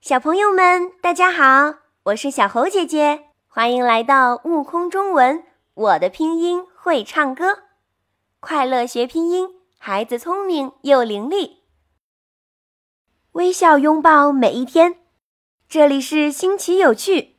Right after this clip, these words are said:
有意义的拼音童谣课堂。我们一起来学习今天的拼音童谣。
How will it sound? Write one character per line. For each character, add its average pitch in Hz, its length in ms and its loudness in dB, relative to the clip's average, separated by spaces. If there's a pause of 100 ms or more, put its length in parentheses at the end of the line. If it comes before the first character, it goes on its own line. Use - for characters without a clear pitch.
有 233 240 -2
意 254 80 -6
义 330 320 2
的 - 380 2
拼 302 320 0
音 330 200 0
童 226 220 -4
谣 226 160 4
课 240 180 0
堂。 233 360 -2 (1300)
我 262 100 4
们 269 240 4
一 370 180 4
起 294 160 -4
来 254 200 4
学 269 200 0
习 269 460 -4
今 370 260 -2
天 392 280 -2
的 285 320 4
拼 277 360 0
音 285 240 0
童 285 260 -2
谣。 277 320 2